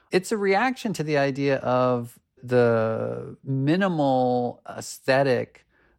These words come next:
that everything looks like kind of a hotel room isn't very expressive. And it's not necessarily needing to be expressive to other people. It's needing to just sort of be comfortable with your own expression of yourself and be surrounded by things that mean something to you.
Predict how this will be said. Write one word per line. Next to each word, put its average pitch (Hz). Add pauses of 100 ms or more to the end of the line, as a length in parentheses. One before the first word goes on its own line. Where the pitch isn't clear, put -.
that 120
everything 131
looks 127
like 117
kind 131
of 117
a 107
hotel 127
room 98 (320)
isn't 170
very 151
expressive. 110
And 120
it's 131
not 190
necessarily 156
needing 131
to 123
be 117
expressive 110
to 113
other 104
people. 117
It's -
needing 151
to 139
just 123
sort 120
of 104 (500)
be 131
comfortable 117
with 107
your 107
own 110
expression 110
of 98
yourself 113
and 113
be 120
surrounded 123
by 104
things 110
that 117
mean 151
something -
to -
you. 120